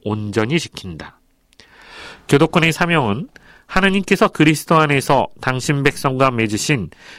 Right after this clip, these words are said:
계약의 결정적 성격과 관련되어 있다. 교도권은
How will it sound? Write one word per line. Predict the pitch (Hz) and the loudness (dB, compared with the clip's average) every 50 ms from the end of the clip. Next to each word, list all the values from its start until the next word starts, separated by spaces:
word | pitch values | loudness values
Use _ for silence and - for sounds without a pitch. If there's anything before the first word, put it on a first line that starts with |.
| - _ | -20 _
계약의 | - - 131 123 123 117 - 156 | -4 0 2 2 2 2 -2 -4
결정적 | - - 120 110 - - 180 170 170 165 180 - | -2 0 -2 -2 0 0 0 0 0 0 -2 -2
성격과 | - - 170 - - 135 - _ - 147 147 | -4 -6 -8 -4 -4 -4 -4 _ 0 0 0
관련되어 | - - 135 120 117 107 101 92 92 85 78 | 0 0 -2 0 0 0 0 -2 -2 -2 -4
있다. | 71 - _ - - - - _ _ _ _ _ _ _ _ _ _ _ _ _ _ _ - | -6 -10 _ -16 -16 -16 -18 _ _ _ _ _ _ _ _ _ _ _ _ _ _ _ -4
교도권은 | - 127 113 107 - - 123 147 139 92 - | 0 0 0 2 2 0 2 2 0 -2 -4